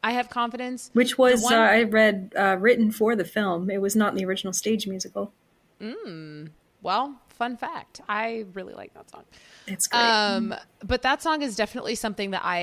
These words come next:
Speaker 1: have sung to myself to hype myself up in certain moments of my life when I'm like, "I think this is something that I'm supposed to do, but I'm really scared. You know what? If I just embody Maria and I sing, "I Have <laughs> Confidence," then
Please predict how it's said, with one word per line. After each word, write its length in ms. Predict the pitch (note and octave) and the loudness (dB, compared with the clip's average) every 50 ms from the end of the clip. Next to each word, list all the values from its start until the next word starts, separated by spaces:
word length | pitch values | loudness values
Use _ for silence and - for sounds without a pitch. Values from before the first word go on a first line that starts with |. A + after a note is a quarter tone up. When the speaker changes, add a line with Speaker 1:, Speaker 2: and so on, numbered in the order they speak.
| F3 | -2
Speaker 1:
have 420 | F3 F#3+ F#3+ F#3 F3 E3+ D#3+ D#3 - - | -4 -4 -2 -2 -2 -2 -4 -8 -12 -12
sung 440 | - - - - - F3 F3 F3 F#3+ | -12 -10 -8 -4 -4 -4 -4 -4 -6
to 100 | - - A3 | -8 -8 -4
myself 640 | G#3+ A3 A3 G#3+ - - F#3+ G3+ G#3 G3 - - - | -4 -4 -4 -4 -4 -4 -4 -2 -4 -4 -6 -12 -10
to 280 | - G#3+ F#3 F3+ F3 - _ _ _ _ | -6 -4 -4 -4 -6 -8 _ _ _ _
hype 460 | - - - - F#3+ F#3+ G3 - F#3 | -18 -10 -4 -2 -2 -2 -2 -4 -8
myself 580 | G#3+ G3+ G3 G3 F#3+ - - G3 F#3 F3+ E3+ - | -8 -6 -6 -6 -6 -6 -4 -4 -4 -4 -6 -8
up 380 | - - E3+ F#3 G#3+ - - - | -6 -2 -2 -2 -2 -4 -8 -12
in 220 | - - G#3 G3+ | -10 -8 -8 -8
certain 420 | F#3+ - - G#3 G3+ - G3 F#3+ F#3 | -8 -6 -6 -6 -6 -6 -8 -8 -8
moments 380 | F3+ F3+ F3+ F#3 F#3+ F#3+ - | -6 -6 -6 -8 -8 -8 -8
of 160 | G3+ F#3+ F3 F3+ | -8 -8 -6 -6
my 140 | F#3 E3+ | -6 -6
life 360 | E3 E3 E3 E3+ F#3 G#3 - - | -4 -6 -6 -6 -6 -8 -8 -8
when 140 | G3+ F3+ | -6 -4
I'm 140 | F#3 F#3 F#3 | -4 -4 -4
like, 280 | F3 F3 F3 F3 - - _ - - - _ _ _ _ _ _ _ | -4 -4 -6 -6 -8 -12 _ -20 -20 -20 _ _ _ _ _ _ _
"I 80 | - A3+ | -12 -8
think 220 | - C#4 C#4 C#4 | -6 -8 -6 -6
this 160 | - D#4 - - | -6 -6 -6 -6
is 100 | C#4+ - | -8 -6
something 380 | - C#4+ C#4 - D4 C#4 C#4 | -6 -8 -6 -4 -4 -4 -2
that 60 | C4 | -2
I'm 140 | C4 C4 C4+ C4 | -2 -2 -2 -4
supposed 260 | - - C4 B3+ - | -6 -6 -6 -6 -6
to 60 | - | -8
do, 220 | A3+ B3+ C4 C4 B3+ | -6 -4 -2 -2 -2
but 160 | A3+ B3 A3+ | -2 -4 -4
I'm 100 | A3+ A3+ | -4 -4
really 300 | A3+ B3+ B3 B3+ C4 B3+ | -4 -4 -4 -4 -4 -6
scared. 480 | - - - C4 B3+ B3 A#3+ A#3 A3 A3+ | -8 -6 -4 -2 0 0 0 -2 -4 -4
You 100 | - C4 | -4 -2
know 140 | E4 F4 D#4+ | 0 0 2
what? 240 | D#4 F4 F4 D#4+ - _ _ _ - | 4 2 2 2 0 _ _ _ -6
If 100 | C#4+ C4 | 0 2
I 140 | D4+ D4+ E4 | 4 4 4
just 240 | D#4 F4+ - - E4 | 2 -2 -4 -4 -6
embody 400 | C#4+ B3+ C#4 C#4+ C#4+ C#4+ D#4 C#4 | -4 0 2 2 2 2 0 -4
Maria 500 | B3+ B3+ B3 C#4 D4+ D#4 D4 C4 B3 A#3 | -6 -6 -4 -2 0 2 2 4 4 2
and 100 | A3 A#3 | 2 2
I 100 | B3 D#4 | 0 0
sing, 280 | - - F4 C#4+ C4+ | 0 -2 -2 2 4
"I 80 | C#4+ F4 | 4 4
Have 240 | F4+ F#4 G#4+ - - | 4 2 2 0 0
<laughs> 0 | |
Confidence," 1040 | F4 F#4+ B4+ C5+ C5 - - B4 - - C5+ - - - B4 - - - - - _ _ - - - - - - - - - | 2 4 6 6 6 6 4 2 4 2 0 2 0 -2 -4 -4 -6 -12 -18 -20 _ _ -20 -18 -18 -16 -16 -16 -18 -6 0
then 100 | - A4+ | 2 4